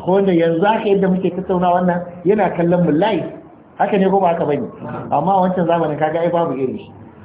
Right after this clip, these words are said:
To, ba ma wancan zamanin ba, shekaru talatin nan da suka gabata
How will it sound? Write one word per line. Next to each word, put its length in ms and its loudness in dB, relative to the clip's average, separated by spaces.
To, 120 4
ba 140 4
ma 180 4
wancan 360 2
zamanin 420 2
ba, 180 2
shekaru 640 2
talatin 560 2
nan 160 2
da 80 2
suka 240 -2
gabata 480 0